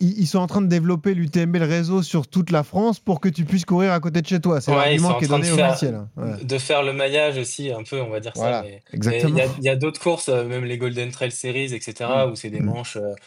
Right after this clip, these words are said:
Speaker 2: aux, aux États-Unis, des manches en Asie, euh, qui, d-, en plus, n'attirent pas tous les meilleurs athlètes. Donc, il y a aussi un problème de densité de, au niveau des, des, des performances.
Speaker 1: Mm.
Speaker 2: Euh, mais en tout cas, euh, ouais, il y a ce,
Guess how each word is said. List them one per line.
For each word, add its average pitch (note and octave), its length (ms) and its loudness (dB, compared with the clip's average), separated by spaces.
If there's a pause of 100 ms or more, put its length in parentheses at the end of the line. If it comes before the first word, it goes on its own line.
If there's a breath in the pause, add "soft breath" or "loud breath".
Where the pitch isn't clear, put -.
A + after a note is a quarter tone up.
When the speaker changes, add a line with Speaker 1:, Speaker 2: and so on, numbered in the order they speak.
(180 loud breath)
Speaker 2:
aux, A2+ 360 -4
aux C3 120 -2
États-Unis, B2+ 680 -2
des B2 140 -6
manches A#2+ 260 -6
en A#2+ 80 -6
Asie, B2+ 380 -6 (360)
euh, G#2+ 200 -2
qui, D3+ 400 -8 (120)
d-, B2 280 -6 (100)
en B2 140 -6
plus, D#3+ 260 -8
n'attirent C3 480 -2
pas D3+ 140 0
tous C#3+ 180 -8
les C3 140 -2
meilleurs B2+ 320 0
athlètes. D#3 400 0
Donc, A#2+ 240 -12
il - 20 -8
y - 20 -8
a A2+ 40 -10
aussi A2+ 180 -12
un A#2 80 -10
problème A#2+ 320 -6
de A#2 120 -8
densité A#2+ 500 -6
de, A2+ 420 -8 (260)
au A#2+ 60 -10
niveau A2+ 300 -8
des, A2 240 -8
des, A2 200 -8
des A2 180 -8
performances. A#2+ 720 -4 (100)
Speaker 1:
Mm. G#2+ 140 0 (200)
Speaker 2:
Euh, A2 300 -4 (160)
mais B2+ 160 -2
en B2+ 60 2
tout C3+ 100 -6
cas, D#3+ 240 2
euh, A2+ 600 -4 (580)
ouais, C3 100 2
il A#2+ 40 0
y A#2 40 2
a A2+ 40 0
ce, A#2+ 160 -6